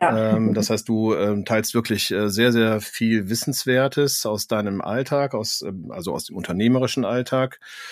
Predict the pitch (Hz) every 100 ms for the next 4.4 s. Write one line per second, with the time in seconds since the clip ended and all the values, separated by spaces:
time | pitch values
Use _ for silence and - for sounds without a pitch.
0 | - - 110 107 107 - 104 104 101 107
1 | 110 107 - 110 95 98 92 92 101 82
2 | - 101 101 - 98 - - 92 98 107
3 | 82 92 92 92 - 98 - 90 92 _
4 | - 104 113 147